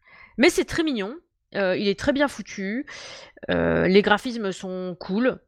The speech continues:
et simples en même temps, donc c'est pas mal. Et, euh,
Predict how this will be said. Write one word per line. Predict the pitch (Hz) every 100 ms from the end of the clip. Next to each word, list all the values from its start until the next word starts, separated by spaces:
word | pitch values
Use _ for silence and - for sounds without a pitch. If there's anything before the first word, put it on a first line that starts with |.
| _
et | 180 180
simples | - 196 208
en | 180
même | 175 170
temps, | 175 208
donc | 214 165
c'est | -
pas | 156 196
mal. | 180 190 254 175 - - - - _ -
Et, | 196 190
euh, | 185 175 175 170 165 165 160 156 151 104